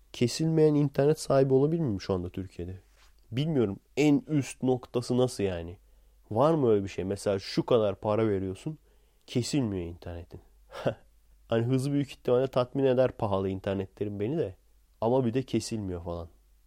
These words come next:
Bir de bunu iyice tırt bir ülkeye gittiğini düşün. Veya Türkiye'de iyice tırt bir şehre gittiğini düşün. Orada bulma şansın olacak mı? Çok kral bir internet mesela.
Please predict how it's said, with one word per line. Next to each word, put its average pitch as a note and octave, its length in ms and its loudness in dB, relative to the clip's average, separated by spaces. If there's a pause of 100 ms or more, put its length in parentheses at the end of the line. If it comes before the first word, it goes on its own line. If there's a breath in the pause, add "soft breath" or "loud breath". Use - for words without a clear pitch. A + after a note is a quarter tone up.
(240)
Bir B2 140 0
de C#3+ 100 8
bunu D#3 180 8
iyice D3 480 0 (240)
tırt - 280 -2
bir A2+ 60 0
ülkeye G#2 260 0
gittiğini F2 360 -8
düşün. A#2 280 -8 (400)
Veya G#2+ 400 2
Türkiye'de G#2 560 0
iyice G#2+ 280 -4
tırt - 280 -8
bir A2+ 40 -8
şehre G2 340 -2
gittiğini F2 400 -8
düşün. A2+ 260 -12 (500)
Orada G#2+ 440 6
bulma A2 240 4
şansın A2 320 0
olacak G#2+ 420 0
mı? F2 160 -8 (300)
Çok - 260 -4
kral G2 300 2
bir G2+ 60 0
internet F#2 440 -4
mesela. E2 360 -10